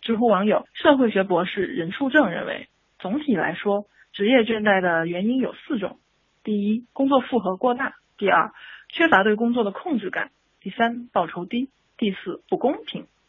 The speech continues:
从认知和感知的角度来说，职业倦怠无疑是一种主观体验。不过，导致这种主观倦怠感的原因，既可能是主观的，也可能是客观的。主观的原因是指那些并非直接来自于工作本身，或者并非与工作有关的因素导致的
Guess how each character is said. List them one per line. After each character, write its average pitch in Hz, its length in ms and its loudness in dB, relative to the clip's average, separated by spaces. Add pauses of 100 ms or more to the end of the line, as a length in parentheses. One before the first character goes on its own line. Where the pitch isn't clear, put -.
(140)
从 233 220 2
认 302 160 4
知 302 160 6
和 330 80 6
感 277 240 0
知 - 120 -4
的 302 120 4
角 110 160 0
度 - 100 -8
来 131 140 -4
说， 190 340 -2 (200)
职 180 160 -2
业 254 160 4
倦 240 180 2
怠 180 260 2
无 185 140 -6
疑 220 140 2
是 233 180 -2
一 208 60 -2
种 190 240 -2
主 - 160 -10
观 277 240 0
体 - 160 -10
验。 - 220 -14 (360)
不 190 100 -2
过， 196 240 4 (280)
导 180 140 6
致 233 140 -2
这 233 60 -2
种 226 180 2
主 180 140 -6
观 208 180 0
倦 277 140 2
怠 226 140 4
感 165 140 -2
的 139 60 -8
原 156 260 -4
因， 202 280 -2
既 - 80 -4
可 185 140 -2
能 170 160 -6
是 - 120 -12
主 - 140 -10
观 214 240 -2
的， - 140 -2 (240)
也 185 100 -8
可 190 140 -6
能 - 140 -8
是 214 160 -8
客 - 220 -4
观 - 200 -12
的。 269 80 -20 (260)
主 208 120 -2
观 269 160 4
的 302 80 4
原 208 200 2
因 226 120 0
是 220 140 -2
指 165 360 -4
那 269 80 4
些 285 160 2
并 285 200 2
非 269 220 2
直 185 220 -4
接 285 160 4
来 170 180 0
自 208 180 -4
于 202 120 0
工 254 140 -4
作 226 120 0
本 - 220 -10
身， 262 320 -4
或 214 160 0
者 170 120 0
并 190 180 -2
非 190 140 0
与 160 120 -2
工 214 200 -2
作 220 120 2
有 - 140 -6
关 196 180 -2
的 254 80 -2
因 165 160 -6
素 - 280 -12
导 147 180 -4
致 160 140 -8
的 - 180 -10